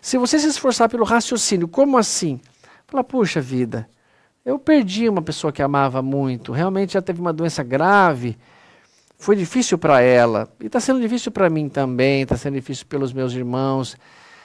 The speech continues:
tá sendo difícil pelo, mas eu não sei o que fazer. Eu precisava,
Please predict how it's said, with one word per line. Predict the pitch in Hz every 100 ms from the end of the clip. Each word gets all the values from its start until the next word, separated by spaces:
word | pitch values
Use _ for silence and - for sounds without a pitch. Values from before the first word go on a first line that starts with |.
| _ -
tá |
sendo | 160 160
difícil | 135 156 143
pelo, | - 143 135 - _ _ _ _ _ _ _ 147
mas | 175 185 180
eu |
não | 233
sei | 220 - 269
o | 226
que | -
fazer. | - 143 117 117 127 120 104 _ _ _ _ _ _ _ _ -
Eu | 165
precisava, | - - 165 190 202 196 208 196 156 123